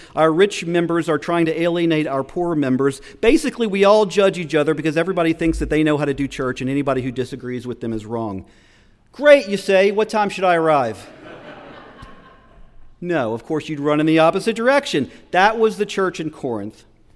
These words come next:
But there's a silver lining to this tragic story.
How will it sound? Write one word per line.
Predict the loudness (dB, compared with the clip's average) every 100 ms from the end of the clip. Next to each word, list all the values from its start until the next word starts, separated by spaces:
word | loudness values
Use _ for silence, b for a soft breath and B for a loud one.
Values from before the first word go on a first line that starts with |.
| _ _ _ _ _ _ _
But | -6
there's | -6 -6
a |
silver | -2 -2 0
lining | -2 0 0 -2 -4 -8
to | -10 -6
this | -6
tragic | -8 -4 -2 -2 -6 -14
story. | -18 -8 -4 -2 -2 -6